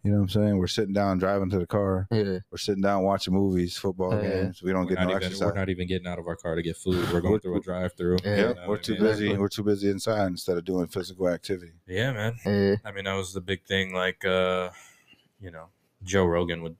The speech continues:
Speaker 3: fucking preach it all the time. It's just like, you know, with covid and everything, you know, you know, the government would be like, "Oh, y-, you know, take the vaccine, do this, do that," and it's just like, just get healthier.
Speaker 1: Yeah.
Speaker 2: Yeah,
Speaker 3: You
Speaker 2: that's
Speaker 3: know?
Speaker 2: all it is.
Speaker 3: Like, you guys had covid, you guys knocked it out, and you guys
Speaker 1: Um,
Speaker 3: knocked it out quick.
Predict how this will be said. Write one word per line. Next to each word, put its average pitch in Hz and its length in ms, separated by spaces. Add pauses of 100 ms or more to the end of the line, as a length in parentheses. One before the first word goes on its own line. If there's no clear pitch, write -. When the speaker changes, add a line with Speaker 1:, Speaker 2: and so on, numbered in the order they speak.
Speaker 3:
fucking 92 320
preach - 240
it 90 40
all 82 160
the 82 60
time. 92 340
It's 82 100
just 82 200
like, 82 240 (340)
you 92 100
know, 76 160
with 73 140 (520)
covid 98 440
and 85 100
everything, 85 480
you 82 80
know, 80 260 (280)
you 92 100
know, 82 120
the 82 80
government 82 420
would 80 120
be 82 120
like, 80 260
"Oh, 82 340
y-, 80 240 (120)
you 90 120
know, 82 240 (140)
take 120 200
the 110 60
vaccine, 101 600
do 104 100
this, 101 220
do 104 160
that," 104 260
and 90 80
it's 90 140
just 98 180
like, 90 280
just 98 200
get 92 140
healthier. 87 460 (280)
Speaker 1:
Yeah. 104 80
Speaker 2:
Yeah, 123 280
Speaker 3:
You 92 100
Speaker 2:
that's - 100
Speaker 3:
know? 139 60
Speaker 2:
all 104 180
it 78 40
is. 101 340
Speaker 3:
Like, 92 200 (260)
you 95 140
guys 95 260
had 98 120
covid, 95 460 (120)
you 92 120
guys 90 200
knocked 90 220
it 87 80
out, 85 220
and 82 300
you - 840
guys 123 180
Speaker 1:
Um, 127 60
Speaker 3:
knocked 120 140
it 120 40
out 117 120
quick. 120 220